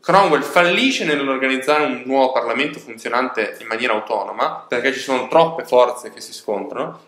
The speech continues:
e quindi assume una via autoritaria,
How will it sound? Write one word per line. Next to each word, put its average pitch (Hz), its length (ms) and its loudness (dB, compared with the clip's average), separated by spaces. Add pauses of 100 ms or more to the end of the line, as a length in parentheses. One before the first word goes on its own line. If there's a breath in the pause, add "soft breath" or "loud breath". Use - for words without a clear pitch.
e 180 180 -2
quindi 147 600 -2 (120)
assume 202 440 -2
una 165 160 2
via 170 360 2
autoritaria, 123 1000 0